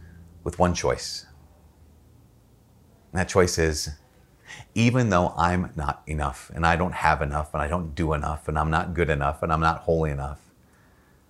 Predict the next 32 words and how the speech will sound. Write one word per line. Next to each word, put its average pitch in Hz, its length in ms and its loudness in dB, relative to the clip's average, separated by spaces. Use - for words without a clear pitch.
will 98 160 8
I 104 100 8
let 113 200 4
Jesus 85 420 0
be 71 160 -6
enough? 69 440 -8
Or 98 160 8
will 101 120 8
I 95 60 6
trust 113 320 -2
in 123 80 2
myself 90 400 2
and 80 80 -4
just 82 180 -2
be 85 80 -4
discouraged? - 720 -8
God 120 280 6
can 98 240 4
use 82 580 0
your 101 480 10
brokenness 85 560 4
and 85 120 -6
my 82 140 6
brokenness. 76 460 2
He 117 80 0
can 107 160 2
use 104 180 0
your 101 140 8
failure 131 460 6
and 92 160 0
my 92 140 6
failure. 80 440 2